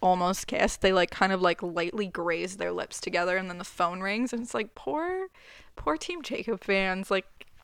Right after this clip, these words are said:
is this the only, like, the closest thing they get to a kiss?" Like,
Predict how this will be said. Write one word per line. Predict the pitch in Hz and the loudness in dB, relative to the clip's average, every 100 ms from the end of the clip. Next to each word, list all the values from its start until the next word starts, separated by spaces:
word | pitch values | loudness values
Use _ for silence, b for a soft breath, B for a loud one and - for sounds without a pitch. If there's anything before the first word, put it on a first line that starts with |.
| - | -4
is | 262 | -2
this | 233 247 311 | 2 0 2
the | - 339 | 2 4
only, | 214 202 196 190 - | 2 2 0 -2 -2
like, | 202 | -2
the | 202 | -2
closest | - 185 180 190 - | -2 -2 0 -2 -4
thing | 180 | -6
they | 175 | -4
get | 175 165 | 0 -2
to | - 170 | 0 -2
a | |
kiss?" | 175 170 175 180 - _ - | -2 -4 -4 -6 -12 _ -4
Like, | 185 | -2